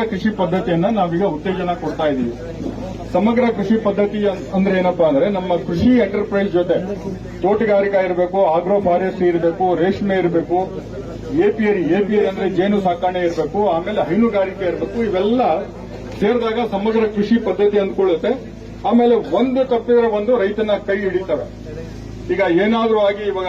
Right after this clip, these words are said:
ಪ್ರಕೃತಿ ವಿಕೋಪದಿಂದ ಒಂದು ಎಂಟರ್ಪ್ರೈಸ್ ಅಂತೀವಿ ನಾವು, ಯಾವುದೇ ಎಂಟರ್ಪ್ರೈಸ್ ಅಂದ್ರೆ ಒಂದು, ಆ, ಸ-, ಒಂದು ಕನ್ಸಿಡರೇಬಲ್ ಆದಾಯವನ್ನು, ಒಂದು ದೊಡ್ಡ ಆದಾಯವನ್ನು ತಂದುಕೊಡುವಂತಹ ಒಂದು ಕ್ರಾಪ್ ಎಂಟರ್ಪ್ರೈಸಸ್ಗೆ ನಾವು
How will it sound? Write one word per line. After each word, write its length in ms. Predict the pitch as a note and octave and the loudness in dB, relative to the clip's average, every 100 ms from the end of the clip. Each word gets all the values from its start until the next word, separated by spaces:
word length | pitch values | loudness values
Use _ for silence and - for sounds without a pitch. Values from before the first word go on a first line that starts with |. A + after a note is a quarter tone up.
| F3 | -4
ಪ್ರಕೃತಿ 360 | E3+ E3+ G3 G3+ | -4 -4 -2 0
ವಿಕೋಪದಿಂದ 560 | F#3 G3+ G3+ - F#3+ | 2 0 0 0 0
ಒಂದು 480 | F#3 D#3 E3 A3+ A#3 | 0 2 2 4 4
ಎಂಟರ್ಪ್ರೈಸ್ 520 | G#3 F#3+ A3 G3 F#3+ | 2 0 -2 0 0
ಅಂತೀವಿ 280 | F3 E3+ F3 | 0 0 0
ನಾವು, 320 | D#3 B2 G#2+ | 0 0 -2
ಯಾವುದೇ 280 | B2 F3 G#3 | -2 0 2
ಎಂಟರ್ಪ್ರೈಸ್ 500 | G3 F#3 G3+ G3 F3+ | 0 0 -2 -2 -2
ಅಂದ್ರೆ 220 | F3+ G#3 | -2 0
ಒಂದು, 440 | A#3+ F#3+ F#3+ F3+ E3 - - - - - - - | 0 0 0 2 2 0 -8 -14 -14 -12 -8 0
ಆ, 360 | D3+ D#3+ D#3 D#3 | 2 4 4 4
ಸ-, 300 | D3+ - C#3 D3+ | 2 -2 -2 -2
ಒಂದು 320 | D#3 E3 D#3 | 0 0 0
ಕನ್ಸಿಡರೇಬಲ್ 720 | G3 A3+ B3 A#3 A3+ G#3 G3+ | 2 2 2 2 2 2 2
ಆದಾಯವನ್ನು, 880 | F3 G3 G3+ G#3 G3 E3+ C#3+ - - D3+ | 2 4 4 4 4 0 -6 -8 -8 -2
ಒಂದು 320 | F3 F3+ E3 | -2 0 0
ದೊಡ್ಡ 200 | D3 G3 | 0 2
ಆದಾಯವನ್ನು 600 | B3 G#3+ G#3 A3 G#3+ G#3 G#3 | 2 2 2 2 2 0 0
ತಂದುಕೊಡುವಂತಹ 760 | A3+ G#3+ G#3 G3+ G3 G3 G#3 | 0 0 2 4 4 2 0
ಒಂದು 600 | F#3 F#3 A3 A#3+ G#3+ - - - - | 0 0 2 4 2 0 -8 -12 -4
ಕ್ರಾಪ್ 360 | - G3 A#3+ A3 | 0 2 2 0
ಎಂಟರ್ಪ್ರೈಸಸ್ಗೆ 840 | G#3 A#3+ G3+ G3+ G3+ - G3 A3+ | 0 0 0 0 -2 -4 -2 0
ನಾವು 360 | A#3+ F#3 F3+ | 2 2 2